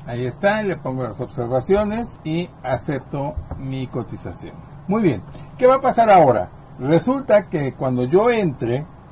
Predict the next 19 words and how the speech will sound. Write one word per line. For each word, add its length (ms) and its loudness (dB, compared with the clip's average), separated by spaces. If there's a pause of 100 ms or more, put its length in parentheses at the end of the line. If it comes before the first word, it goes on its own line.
(280)
y 100 -6
presione 400 -4
la 180 -2
tecla 340 0
F 200 0
cuatro, 520 0 (360)
me 300 2
va 300 2
a 40 2
aparecer 760 2
en 220 -4
la 140 2
fecha 360 -4
en 80 -2
la 100 0
que 100 -4
se 140 -4
elaboró 420 -2
la, 180 -4